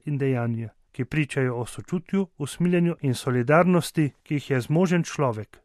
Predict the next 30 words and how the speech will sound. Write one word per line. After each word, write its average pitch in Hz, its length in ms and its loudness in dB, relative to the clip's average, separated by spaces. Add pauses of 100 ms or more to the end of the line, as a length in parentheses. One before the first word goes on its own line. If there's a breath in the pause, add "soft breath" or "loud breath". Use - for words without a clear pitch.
(300)
Rad 180 220 2
bi 190 100 2
spomnil 180 460 4
na 147 160 4
nekatere 143 520 2
primere 147 460 2
hvalevrednih 160 800 0
naporov, 131 600 0
ki 127 160 -6
kažejo, 143 540 0 (140)
kako 190 280 0
lahko 175 340 2
vsakdo 180 440 0
premaga 151 480 2
brezbrižnost, 131 920 -2 (280)
ko 139 140 0
se - 160 -2
odloči, 151 560 0 (220)
da 135 120 0
ne 143 120 4
bo 202 240 4
odvrnil 175 380 2
pogleda 160 440 2
od 139 140 4
bližnjega, 127 540 -2 (220)
in 147 120 0
ki 135 140 -4
predstavljajo 135 840 0
dobre 151 380 2
prakse 139 540 -2